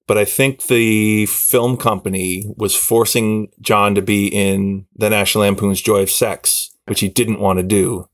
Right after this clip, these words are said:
And they said, "Well, if you don't do this, you don't get to make Noble Rot." But unfortunately, none of it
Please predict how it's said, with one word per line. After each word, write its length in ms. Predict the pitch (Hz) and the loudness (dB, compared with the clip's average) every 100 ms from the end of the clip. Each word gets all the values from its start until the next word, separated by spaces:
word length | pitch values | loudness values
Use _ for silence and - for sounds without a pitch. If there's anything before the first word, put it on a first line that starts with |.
| _ _ | _ _
And 480 | 101 95 92 92 92 | 0 4 4 4 2
they 80 | 92 | 2
said, 200 | - 92 | 0 2
"Well, 180 | 92 92 | 2 2
if 120 | - | 0
you 60 | |
don't 200 | 98 101 | 0 2
do 140 | 98 92 | 0 0
this, 580 | 95 90 - - - - _ | 2 2 0 -2 -6 -12 _
you 140 | 101 | -2
don't 140 | 92 90 | -2 -2
get 100 | 95 | -2
to 60 | 92 | 0
make 180 | 92 | -2
Noble 280 | 98 87 85 | -2 -2 0
Rot." 320 | 92 92 82 _ _ _ | 0 0 -2 _ _ _
But 200 | - 85 | -4 -4
unfortunately, 680 | - 98 - 95 - 98 95 | -2 -2 -2 -4 -2 0 0
none 200 | 90 92 | 0 0
of 80 | 92 | 2
it 180 | 95 | 0